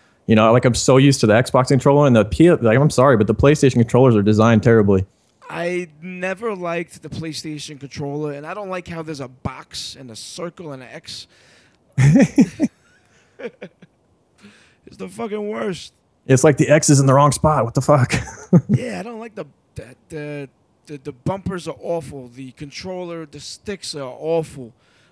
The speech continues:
Speaker 2: Um,
Speaker 1: Yeah.
Speaker 2: game, they got some pretty good games. I mean,
Speaker 1: Yeah, I've, I've heard, like, The Last of Us is supposed to be great. I never got to play that one 'cause I've only been on Xbox, but
Speaker 2: Well, that's one of those games where y-, y-, you're gonna fucking, um,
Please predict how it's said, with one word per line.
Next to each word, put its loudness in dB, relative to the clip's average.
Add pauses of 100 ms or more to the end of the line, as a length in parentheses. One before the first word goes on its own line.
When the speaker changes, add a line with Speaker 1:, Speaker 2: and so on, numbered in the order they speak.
(140)
Speaker 2:
Um, 2
Speaker 1:
Yeah. 6
Speaker 2:
game, -12
they -10
got -14
some -14
pretty -6
good -10
games. -10
I -8
mean, -12 (240)
Speaker 1:
Yeah, 6
I've, 0
I've 0
heard, 4
like, 4
The 4
Last 4
of 2
Us 4
is -2
supposed -2
to -4
be 4
great. 6
I 6
never 4
got 4
to -4
play 2
that 6
one 2
'cause -2
I've 0
only 2
been 2
on 2
Xbox, 0
but -4 (600)
Speaker 2:
Well, -8
that's -8
one -8
of -6
those -2
games -10
where -8
y-, -14 (100)
y-, -12 (100)
you're -4
gonna -12
fucking, -12
um, -14